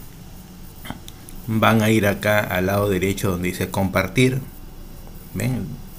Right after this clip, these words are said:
Hay un botón azul que dice compartir, le dan clic allí, se nos abre esta ventanita y van a, a escoger la opción que dice obtener enlace, la que está abajo. Van a dar un clic sobre la palabra azul que dice compartir con Liceo Montero.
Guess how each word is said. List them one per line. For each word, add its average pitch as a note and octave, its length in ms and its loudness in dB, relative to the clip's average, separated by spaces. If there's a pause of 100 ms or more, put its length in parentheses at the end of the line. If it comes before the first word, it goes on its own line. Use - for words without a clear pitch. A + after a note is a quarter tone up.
(200)
Hay G2 180 -2
un F#2 60 -2
botón F#2+ 300 -2
azul A2+ 360 0
que G#2+ 120 -2
dice F#2 200 -4
compartir, A2+ 480 2
le G2 100 6
dan G2 180 2
clic A#2 240 6
allí, C3+ 380 8 (1080)
se G2+ 80 0
nos G2 220 0
abre B2 180 6
esta B2 200 4
ventanita C#3 680 6
y G2 120 4
van G#2+ 280 4
a, G#2+ 100 4 (280)
a F#2+ 200 2
escoger G2+ 540 -2
la F#2 80 2
opción G#2+ 500 0
que F2+ 120 0
dice G2 560 0
obtener F#2+ 540 -2
enlace, F#2+ 600 0
la D#2+ 180 -8
que - 100 -10
está F2+ 240 -2
abajo. F#2 400 -2 (720)
Van B2 200 4
a A#2+ 60 8
dar A#2+ 200 8
un B2 120 6
clic C3 320 4 (680)
sobre A2 440 2
la F2+ 180 0
palabra G2+ 440 2
azul A#2 320 2
que - 100 -2
dice F#2+ 300 -2
compartir F2 680 0
con F#2+ 160 0
Liceo F2+ 300 -2
Montero. E2+ 500 -2